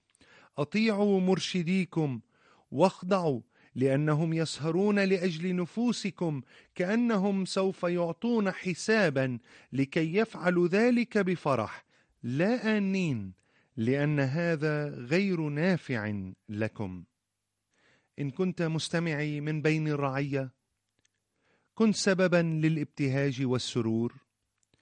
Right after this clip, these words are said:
فكر في طرائق تشكر بها الراعي، صل من أجله، وقدم له المحبة والامتنان.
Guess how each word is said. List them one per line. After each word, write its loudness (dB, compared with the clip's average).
فكر 0
في 0
طرائق 4
تشكر -2
بها 0
الراعي، 0
صل 2
من -2
أجله، -4
وقدم 2
له 2
المحبة -2
والامتنان. -2